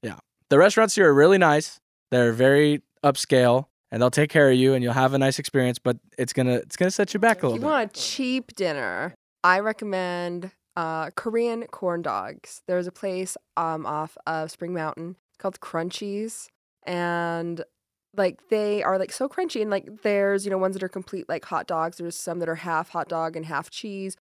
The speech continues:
Speaker 2: or fully cheese, and it's the best thing. So if that's my recommendations for a fun, cheap meal, and it's so crunchy and so good and gooey, and I just love it so much. There's always kind of a line, but it's kinda worth
Speaker 1: That
Speaker 2: it.
Speaker 1: does sound kinda good.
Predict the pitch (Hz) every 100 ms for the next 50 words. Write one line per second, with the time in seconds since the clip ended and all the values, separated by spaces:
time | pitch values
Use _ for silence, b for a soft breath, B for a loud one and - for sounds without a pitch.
0 | - 254 - 196 202 208 - 208 196 196
1 | 196 196 - 214 220 - - - 220 226
2 | - 247 190 202 - - 220 226 - 170
3 | 185 190 190 180 156 - - - 113 127
4 | - 190 - 170 160 147 151 - 190 185
5 | - 107 92 135 - 294 285 240 208 -
6 | 214 208 - _ 202 - 254 220 202 202
7 | 196 208 214 208 202 202 196 196 - 180
8 | 180 180 180 - _ - 175 180 - 110
9 | 107 - - 180 143 - - 196 185 175
10 | 214 214 - 214 202 190 190 185 185 175
11 | 160 160 - - - - - - 123 -
12 | 131 - 120 117 - 127 113 110 110